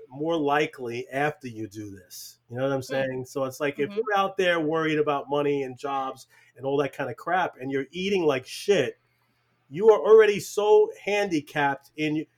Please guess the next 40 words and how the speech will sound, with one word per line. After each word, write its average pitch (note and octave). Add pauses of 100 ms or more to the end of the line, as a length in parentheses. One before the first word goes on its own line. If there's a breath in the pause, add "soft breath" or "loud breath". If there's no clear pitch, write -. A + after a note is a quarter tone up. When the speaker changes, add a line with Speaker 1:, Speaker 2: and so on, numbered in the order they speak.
(320)
Speaker 1:
your F3+
quest -
that D3
you G3
need G#3+
to D#3+
take F3+
a C#3+
few B3+
steps -
back, B2+
detox, C#3 (320)
fast, C3+
clean F#3+
out D#3+
your C#3
system, B2 (300 soft breath)
and B2+
get D3
serious E3+
about C#3
your B2+
diet, C#3 (380)
okay? B2
And C3+
then D3+ (260)
you C#3+
will C#3
be C#3
able A#2+
to A2
conquer A#2+
the G#2
world. G#2 (720)
Speaker 2:
Mm, G3 (480)
yeah, F#3+ (500)
such -
a F#3
great E3+
point. E3+